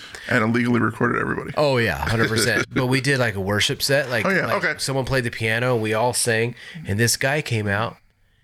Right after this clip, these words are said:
Speaker 2: and he was this old guy. He was old, and he just started talking to us about U two and about the history of U two, where they came from.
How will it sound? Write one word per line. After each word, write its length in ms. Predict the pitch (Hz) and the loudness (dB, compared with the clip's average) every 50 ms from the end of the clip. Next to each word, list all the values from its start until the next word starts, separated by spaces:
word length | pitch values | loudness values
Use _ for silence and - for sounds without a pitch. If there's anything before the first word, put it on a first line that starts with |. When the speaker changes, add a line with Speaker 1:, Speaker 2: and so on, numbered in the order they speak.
| _ _ _ - | _ _ _ -6
Speaker 2:
and 100 | - 120 | -4 0
he 60 | 117 | 0
was 140 | 113 113 101 | 0 0 0
this 260 | - 123 120 110 - - - | 0 0 0 0 0 -4 -4
old 540 | - 113 110 113 120 123 127 131 135 135 135 - _ _ _ _ _ _ - - | -2 2 2 4 6 6 6 6 4 2 -2 -8 _ _ _ _ _ _ -8 -4
guy. 520 | - 107 113 131 123 85 82 98 113 123 - _ | -2 -2 0 0 0 0 -2 -2 -4 -6 -6 _
He 80 | - 120 | -4 -2
was 120 | 120 110 | 2 2
old, 460 | 117 117 131 143 131 104 95 104 - - - - _ _ - - - _ - - | 4 4 6 6 4 4 2 0 -4 -8 -16 -20 _ _ -20 -20 -20 _ -2 2
and 100 | 104 98 | 4 4
he 60 | 117 | 4
just 140 | 123 120 - | 4 2 2
started 220 | - 127 113 - | 0 0 0 0
talking 320 | - 110 104 131 - 143 104 | 0 -2 -2 0 -2 -2 -2
to 200 | - 87 64 60 | -2 -4 -4 -4
us 220 | 76 90 - - - - - - - - - - - | -6 -6 -8 -10 -12 -16 -20 -20 -20 -20 -20 -16 -8
about 640 | - 101 110 101 - 113 104 104 110 117 117 - - _ _ _ _ _ _ _ _ - | -4 -4 -2 -2 -2 -2 0 0 0 0 0 -4 -8 _ _ _ _ _ _ _ _ -8
U 140 | - 107 107 | -4 -4 -2
two 280 | 104 - 185 202 185 120 - - _ _ _ _ _ _ _ _ _ _ - - - - - _ _ - | 0 0 0 0 0 -2 -6 -10 _ _ _ _ _ _ _ _ _ _ -20 -20 -20 -20 -20 _ _ -4
and 120 | - 110 | 0 0
about 240 | 107 98 107 104 101 | 2 2 0 0 -2
the 60 | - 92 - | -4 -4 -2
history 460 | - 120 120 117 - - 110 98 98 | 0 2 2 2 2 0 0 2 0
of 80 | 95 85 | 0 0
U 160 | 90 90 95 | -2 -2 -2
two, 380 | - - - 185 170 127 107 104 - _ _ _ _ _ | -2 0 0 2 2 0 0 -4 -8 _ _ _ _ _
where 180 | - 98 101 98 | -2 -2 -2 0
they 140 | 92 101 98 | -2 -4 -4
came 280 | - - 110 113 117 117 | -2 0 0 0 0 0
from. 340 | - 151 151 160 175 180 | 0 0 0 0 0 -4